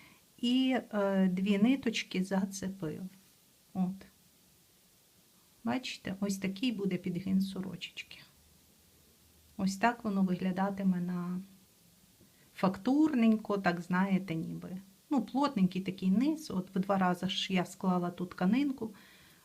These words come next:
От. І ось так по всьому периметру. От, чотири ниточки взяли.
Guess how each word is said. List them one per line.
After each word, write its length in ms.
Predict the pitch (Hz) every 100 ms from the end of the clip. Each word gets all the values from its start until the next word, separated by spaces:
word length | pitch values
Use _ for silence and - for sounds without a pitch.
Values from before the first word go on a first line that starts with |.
| -
От. 320 | 208 208 190 -
І 140 | 285
ось 240 | 302 240 -
так 320 | 240 220 -
по 80 | 190
всьому 400 | - 226 208 185
периметру. 880 | - 170 180 254 294 277 285 277 277 - _ _ _ _ _ _ _ -
От, 380 | 220 220 214 -
чотири 500 | - 220 208 202 185
ниточки 580 | 180 170 180 - - 160
взяли. 760 | 160 165 160 170 214 277 311